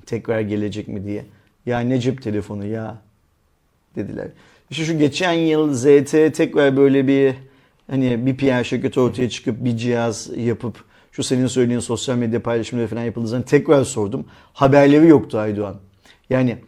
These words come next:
Z T Türkiye'de çalışan ve işte Türkiye'deki cep telefonu operatörlerine, kamuya, şuna buna falan altyapı yatırımlarında danışmanlık yapan, satış yapan,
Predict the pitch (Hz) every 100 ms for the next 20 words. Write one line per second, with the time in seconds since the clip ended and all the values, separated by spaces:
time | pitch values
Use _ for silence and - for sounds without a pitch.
0 | _ _ _ 113 107 135 135 135 156 165
1 | 165 165 - 143 123 123 117 104 - 131
2 | 190 233 - _ _ _ 117 139 165 170
3 | - - - 139 139 - - _ - 151
4 | 147 151 135 131 131 139 139 139 139 139
5 | 131 117 131 123 127 127 123 127 127 139
6 | 131 131 127 127 - 131 123 127 123 135
7 | 131 143 135 131 131 131 131 131 127 123
8 | 127 127 127 117 - _ - 127 135 131
9 | 131 127 127 123 127 - 120 113 127 160
10 | 147 - 131 120 110